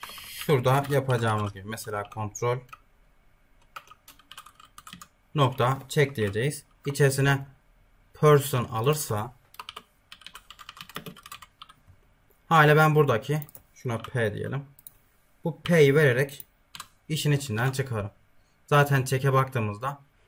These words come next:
içerisine person alıyor. Bu da zaten bir person nesnesi olduğu için içerisine rahatlıkla verebiliyoruz.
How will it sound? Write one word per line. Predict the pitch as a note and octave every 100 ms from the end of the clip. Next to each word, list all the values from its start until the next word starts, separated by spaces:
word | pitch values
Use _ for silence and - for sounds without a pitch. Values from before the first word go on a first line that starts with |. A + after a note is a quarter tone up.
| _
içerisine | D3 C#3 B2+ B2+ C#3+ D3 - - _
person | D#3 C#3+ - A2
alıyor. | G2+ G#2 C3 C#3+ - _ _ _ -
Bu |
da | C#3
zaten | C3+ C3+ B2+
bir | B2+ C3+ C#3
person | C#3 C3+ B2 A2+
nesnesi | G#2+ G#2+ -
olduğu | A2 A2+
için | G#2+ - C#3 C#3+ - _ - _ _ _ -
içerisine | D3+ A#2 A2 C3 C#3 C#3
rahatlıkla | D3 B2+ A2+ A2 C3
verebiliyoruz. | A#2 A2+ G#2+ F#2+ G2